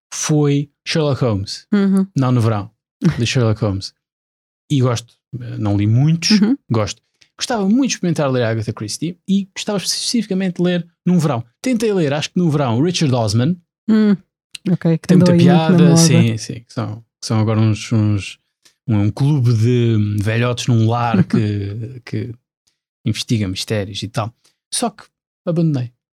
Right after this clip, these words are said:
Speaker 2: Não.
Speaker 1: lamento dizer. Se calhar a altura errada, et cetera, porque realmente tinha piada, mas pronto.
Speaker 2: Pois, mas porquê é que abandonaste?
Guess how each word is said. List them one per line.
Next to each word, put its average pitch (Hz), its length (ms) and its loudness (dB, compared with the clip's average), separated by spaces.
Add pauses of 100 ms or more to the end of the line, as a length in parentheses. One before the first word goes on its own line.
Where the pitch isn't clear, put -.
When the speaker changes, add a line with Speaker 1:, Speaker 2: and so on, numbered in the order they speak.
(140)
Speaker 2:
Não. 190 80 4
Speaker 1:
lamento 113 340 2 (160)
dizer. 110 400 -2 (580)
Se - 100 -12
calhar 104 360 -2
a - 80 -16
altura 113 260 -2
errada, 151 420 0
et - 100 -6
cetera, 160 180 -6
porque - 140 -20
realmente 156 160 0
tinha 151 140 2
piada, 123 520 -2
mas 107 680 -4 (460)
pronto. - 180 -16 (460)
Speaker 2:
Pois, 269 140 0
mas 233 140 2
porquê - 220 -4
é 185 40 0
que - 140 -4
abandonaste? 180 500 0